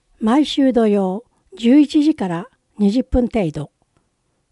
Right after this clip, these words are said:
ところ、一階児童書畳コーナー。申し込み不要。ピヨちゃんお話会、ゼロから二歳。時、十一月十日、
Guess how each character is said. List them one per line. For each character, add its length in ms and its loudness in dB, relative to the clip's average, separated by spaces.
と 100 -2
こ 140 0
ろ、 240 -4
一 140 -12
階 360 -2
児 160 -6
童 220 4
書 340 0
畳 380 -2
コ 220 0
ー 40 -2
ナ 320 -6
ー。 80 -20
申 220 0
し 120 -8
込 160 -2
み 240 -2
不 180 -2
要。 320 -2
ピ 100 -2
ヨ 140 4
ち 80 -4
ゃ 80 2
ん 220 -2
お 80 -2
話 340 -4
会、 320 -6
ゼ 160 0
ロ 100 2
か 140 -4
ら 120 -2
二 140 -2
歳。 380 -6
時、 460 -8
十 200 2
一 180 0
月 240 -2
十 180 -2
日、 300 -18